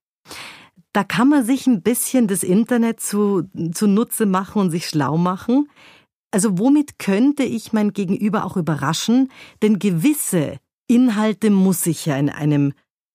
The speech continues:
Beratungsgespräch oder Verkaufsgespräch bringen. Aber was gibt's auch für Inhalte darüber hinaus, wo man sagt, okay, das hätte ich jetzt gar nicht gewusst, ist auch interessant. Damit kann man sich schon auch ein Stückel mehr als Experte positionieren,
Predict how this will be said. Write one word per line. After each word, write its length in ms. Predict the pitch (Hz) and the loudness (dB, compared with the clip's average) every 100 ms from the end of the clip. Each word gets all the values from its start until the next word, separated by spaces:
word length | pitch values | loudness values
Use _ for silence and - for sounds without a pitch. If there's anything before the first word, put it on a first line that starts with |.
| _ - | _ -4
Beratungsgespräch 1160 | 175 151 160 165 170 165 175 - - 156 151 156 | -2 0 -2 2 0 0 -4 -4 -2 0 0 0
oder 120 | 160 | -2
Verkaufsgespräch 920 | 160 151 156 135 - 151 - 151 - | -2 -2 -2 -2 -4 -6 -2 -4 -4
bringen. 420 | 143 143 127 - - - - - | -2 -2 -4 -10 -18 -20 -18 -2
Aber 260 | 170 170 | 0 0
was 260 | 170 254 - | 0 -4 -2
gibt's 260 | 175 - - | -4 -4 -4
auch 240 | 196 208 | -4 -4
für 160 | - 202 | -2 0
Inhalte 580 | 196 233 214 214 214 | 2 2 2 0 -2
darüber 380 | 190 196 202 170 | -2 -2 0 0
hinaus, 680 | 160 165 139 151 240 294 - - - _ | 2 2 2 2 0 0 -4 -10 -20 _
wo 80 | 202 | 2
man 160 | 214 | 2
sagt, 320 | 180 185 202 165 | 2 -2 -2 -4
okay, 300 | - 165 208 | -2 0 0
das 180 | 226 | -2
hätte 160 | 202 202 | -2 -2
ich 80 | 196 | -2
jetzt 160 | 185 | -2
gar 120 | - 180 | -2 -2
nicht 180 | 170 | 0
gewusst, 420 | 170 143 214 240 - - | -2 0 0 -2 -8 -4
ist 180 | 185 - | -2 0
auch 260 | 156 185 214 | 0 0 0
interessant. 760 | 226 - 226 185 175 247 269 - - - | -2 -2 -2 0 2 2 0 -8 -20 -4
Damit 320 | 196 208 226 | 0 2 0
kann 180 | - 185 | -2 0
man 140 | 220 196 | 0 0
sich 180 | 214 | -4
schon 180 | - 202 | -2 -2
auch 200 | - 185 | -2 -2
ein 80 | 208 | -2
Stückel 340 | - 208 - | -2 -6 0
mehr 280 | 185 170 190 | 2 2 2
als 140 | - 160 | -2 -4
Experte 640 | - - 165 180 170 170 | -6 -2 -2 0 -2 -2
positionieren, 920 | 151 170 151 139 - 160 151 165 208 | -2 -2 -2 -2 0 2 2 2 0